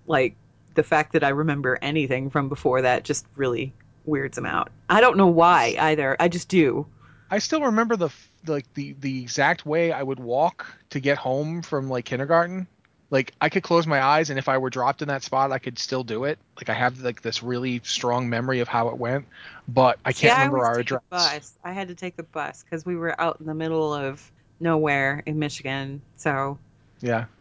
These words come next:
Speaker 1: And, I mean, it was probably, you know, thinking on it, it was probably a ten or fifteen minute ride or something, but it seemed like an eternity when I was little, so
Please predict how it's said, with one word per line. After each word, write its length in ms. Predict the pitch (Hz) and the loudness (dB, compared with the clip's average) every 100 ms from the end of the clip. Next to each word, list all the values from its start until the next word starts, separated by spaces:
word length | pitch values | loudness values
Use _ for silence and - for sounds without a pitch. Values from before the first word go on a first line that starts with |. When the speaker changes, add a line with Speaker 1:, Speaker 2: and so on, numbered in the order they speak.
| _ _ - | _ _ -2
Speaker 1:
And, 140 | 190 | 4
I 60 | 196 | 4
mean, 180 | 220 226 | 6 6
it 80 | 220 | 4
was 140 | 202 | 2
probably, 800 | - 214 233 254 233 202 170 - _ _ _ | 0 4 4 4 2 2 2 -4 _ _ _
you 220 | - 196 | -8 0
know, 160 | 190 165 | 2 2
thinking 540 | - - 220 226 233 | 2 0 0 0 0
on 200 | 220 220 | 2 2
it, 160 | 240 247 | 2 0
it 140 | - - | -2 -2
was 140 | 180 | -4
probably 580 | - 175 185 180 180 170 | 0 0 2 0 2 2
a 100 | 156 | 0
ten 280 | - 170 165 | 0 -2 0
or 120 | 165 | 0
fifteen 480 | 170 160 - 170 165 | 0 -2 -2 -2 0
minute 260 | 156 156 | 0 -2
ride 360 | - 143 147 170 | 2 2 4 2
or 80 | 180 | 2
something, 500 | 196 190 190 208 190 | 2 2 4 4 4
but 120 | 165 | 4
it 100 | - | 4
seemed 180 | 190 180 | 4 4
like 160 | 160 | 4
an 80 | 160 | 4
eternity 640 | 160 - 156 147 139 127 | 2 2 0 2 2 2
when 240 | 143 156 151 | 2 2 2
I 60 | |
was 180 | 143 139 | 2 2
little, 340 | 139 127 131 | 4 4 2
so 400 | 156 - 135 139 | 0 2 4 2